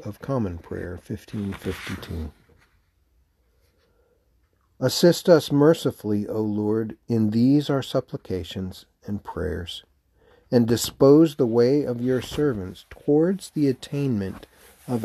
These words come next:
everlasting salvation, that among all the changes and chances of this mortal life, they may ever be defended by your most gracious and ready help, through Christ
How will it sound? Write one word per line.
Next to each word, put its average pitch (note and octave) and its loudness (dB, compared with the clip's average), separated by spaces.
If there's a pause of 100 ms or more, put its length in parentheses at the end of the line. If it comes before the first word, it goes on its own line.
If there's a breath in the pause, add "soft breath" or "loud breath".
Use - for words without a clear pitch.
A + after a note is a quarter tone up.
everlasting A2+ -2
salvation, F#2+ -6 (320 loud breath)
that B2+ 6
among B2+ 4
all D#3 6
the D#3+ 0
changes D3+ -4
and G2 -10
chances C#3 -4
of G#2+ -6
this C#3 -4
mortal B2 -2
life, E2+ -8 (1160)
they A#2+ 4
may A#2+ 2
ever C3+ 0
be B2 0
defended G#2+ -6
by G2 -4
your A2+ -2
most G2+ -4
gracious G#2+ -8 (380 soft breath)
and G2 -2
ready G#2 -4
help, F2 -8 (760 soft breath)
through A#2+ 0
Christ F2 -8